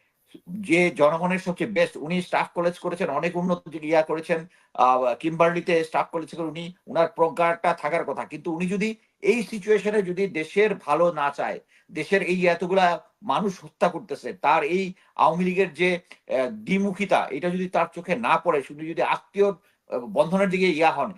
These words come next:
ইতিহাসে তিনি একজন কাপুরুষ এবং মীর জাফর হিসেবে, ও, নিবন্ধিত হবেন।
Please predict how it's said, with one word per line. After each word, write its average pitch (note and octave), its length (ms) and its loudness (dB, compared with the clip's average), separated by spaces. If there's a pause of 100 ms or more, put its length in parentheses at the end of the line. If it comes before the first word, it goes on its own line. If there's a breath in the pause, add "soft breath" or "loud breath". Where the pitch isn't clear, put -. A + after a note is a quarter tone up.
(140 loud breath)
ইতিহাসে F#3+ 500 -2
তিনি F#3+ 400 -8 (460)
একজন C3+ 420 -4 (100)
কাপুরুষ G3 720 -2 (100)
এবং C3+ 440 -4
মীর D3+ 240 -6
জাফর E3 280 -2
হিসেবে, D3 380 -4 (260)
ও, G#2 380 -10
নিবন্ধিত G#3+ 440 -6
হবেন। - 260 -8